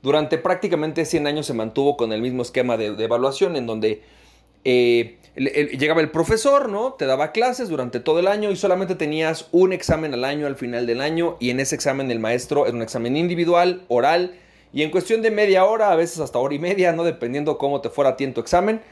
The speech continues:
eh, el maestro decidía si pasabas o reprobabas, no había más. Entonces, me acuerdo mucho, en algún momento, eh, había un, hay algunos exámenes, particularmente de, de escue-, de materias optativas,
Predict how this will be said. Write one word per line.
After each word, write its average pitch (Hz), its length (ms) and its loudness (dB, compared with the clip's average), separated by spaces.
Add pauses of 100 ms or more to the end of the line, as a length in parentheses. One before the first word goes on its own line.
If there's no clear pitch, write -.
(480)
eh, 127 200 0
el 160 160 2
maestro 165 420 0
decidía 147 480 2
si 143 140 -6
pasabas 143 500 2
o 147 40 -4
reprobabas, 113 600 0
no 139 140 -2
había 151 340 2
más. 160 480 -8 (840)
Entonces, - 220 -20
me 294 80 6
acuerdo 370 280 2
mucho, 269 460 2 (320)
en 151 180 -2
algún 151 260 2
momento, 180 840 -2 (180)
eh, 110 600 0
había 156 280 4
un, 180 420 -2
hay 170 160 4
algunos 180 360 -4
exámenes, 160 680 -4 (120)
particularmente 135 720 0
de, 117 160 2
de 110 120 -2
escue-, 123 280 -2
de 117 100 2
materias 117 420 0
optativas, 143 600 0